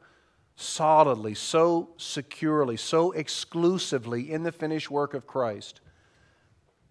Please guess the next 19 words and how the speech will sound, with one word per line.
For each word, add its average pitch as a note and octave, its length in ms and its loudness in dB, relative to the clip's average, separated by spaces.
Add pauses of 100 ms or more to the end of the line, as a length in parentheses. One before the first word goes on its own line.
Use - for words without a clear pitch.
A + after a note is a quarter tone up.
(480)
that A2 160 -2
our A2 140 -2
souls B2 420 -2
are A2+ 80 -6
greatly G#2+ 400 -6
encouraged G#2 540 -6
in G2+ 100 -10
You? G2+ 220 -8
And A2 80 -8
I - 20 -4
want C#3+ 180 -4
to - 40 -20
pray A#2+ 160 0
this A2+ 200 -10
morning A2+ 240 -6
for A2 200 -8
the A2 120 -16
person A#2 360 -6
here A#2 160 -8